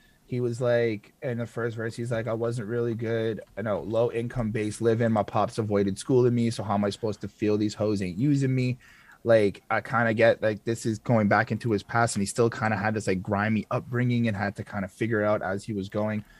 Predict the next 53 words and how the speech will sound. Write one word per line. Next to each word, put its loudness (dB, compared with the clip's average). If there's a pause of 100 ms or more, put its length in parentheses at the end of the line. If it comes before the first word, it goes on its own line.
(200)
which -6
I 2
thought 2
was -4
cool. 2 (320)
Um, 4
more 2
of 6
that, 4
like, 0 (760)
this -2
is 4
real 6
authentic, 0
and, 0
and -2
I 0
get 0
this, 2
like, 4
again, 0
Benny's -2
trying 0
to 0
drive 2
home 0
the 0
point 0
of, -2
like, 2
"I'm 2
not 2
like 0 (140)
the 0
rest -2
of -2
you. 0
I'm 2
<laughs> -
not 4
like 4
any 0
of 2
what 0
you 0
guys 4
kinda -4
do. 4
This 0
is -2
really, 2
really 0
real." 2